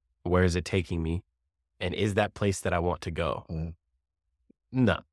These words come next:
Speaker 1: I don't wanna go there. Um, that's not the place that I wanna go, 'cause that's not the place that God has called me to be.
Speaker 2: Right.
Speaker 1: So let me, let me put this feeling in the right part of my brain to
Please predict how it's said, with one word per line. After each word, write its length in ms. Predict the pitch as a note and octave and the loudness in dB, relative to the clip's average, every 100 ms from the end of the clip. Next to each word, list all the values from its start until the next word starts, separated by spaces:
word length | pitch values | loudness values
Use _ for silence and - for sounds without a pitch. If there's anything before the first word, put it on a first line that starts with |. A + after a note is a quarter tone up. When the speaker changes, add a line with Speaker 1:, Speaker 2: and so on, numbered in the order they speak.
| _ - | _ 0
Speaker 1:
I 80 | C3 | 4
don't 120 | A#2+ | 6
wanna 160 | G#2 F2 | 4 4
go 140 | E2 | 0
there. 240 | D2+ - - _ _ _ _ - | -2 -12 -18 _ _ _ _ -4
Um, 460 | F#2 E2 D2+ C#2+ - _ - | 0 2 0 -4 -8 _ -4
that's 180 | G2+ - | -2 2
not 140 | F#2 | 0
the 80 | E2+ | -2
place 220 | - E2 | -4 -6
that 100 | - | -6
I 40 | E2 | -2
wanna 260 | A2 G#2 | 2 2
go, 260 | D#2 D2+ - _ _ _ - | 0 -4 -8 _ _ _ -8
'cause 140 | F2 | -2
that's 140 | F2 F2+ | 0 0
not 80 | D#2+ | -4
the 80 | |
place 200 | - E2 | -4 -4
that 80 | - | -4
God 140 | D#2+ D#2+ | -2 -2
has 120 | - | 0
called 220 | G2 F2+ | 2 2
me 60 | E2 | 0
to 80 | |
be. 300 | D2+ D#2+ E2 _ _ - | -2 -6 -10 _ _ 0
Speaker 2:
Right. 220 | E2 - _ | 0 0 _
Speaker 1:
So 440 | - - E2 F2 - _ _ _ | -2 2 2 0 -8 _ _ _
let 120 | F#2 F#2 | -4 -2
me, 180 | F2+ E2+ | -2 0
let 80 | G#2 | 0
me 60 | |
put 180 | F#2+ G#2+ | 0 0
this 200 | G2+ - | 0 0
feeling 320 | - G2+ F#2+ | 0 2 2
in 80 | F2+ | 0
the 80 | E2+ | 0
right 280 | F2 E2+ - _ _ | -2 -2 -8 _ _
part 220 | - G2+ F#2 | 0 2 2
of 80 | |
my 160 | E2+ D#2+ | 0 -2
brain 420 | D#2 F2 D#2+ - - _ _ _ - | 0 0 0 -6 -14 _ _ _ -8
to 480 | - E2+ D#2+ E2 | -2 -2 -2 -8